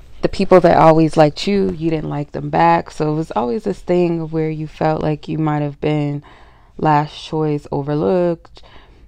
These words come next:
or, um, just not good enough, or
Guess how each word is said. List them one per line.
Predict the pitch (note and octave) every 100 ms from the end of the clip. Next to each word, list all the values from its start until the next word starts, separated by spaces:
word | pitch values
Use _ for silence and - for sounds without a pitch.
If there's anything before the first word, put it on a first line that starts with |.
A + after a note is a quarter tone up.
| -
or, | D3 D3 C#3+ C#3+ C#3 C3+ - - - _ _ - - _ -
um, | C#3+ B2+ - - -
just | D#3+ -
not | D#3 D3 -
good | F3+ F#3+
enough, | F#3+ F#3 F#3 F3+
or | D#3 D3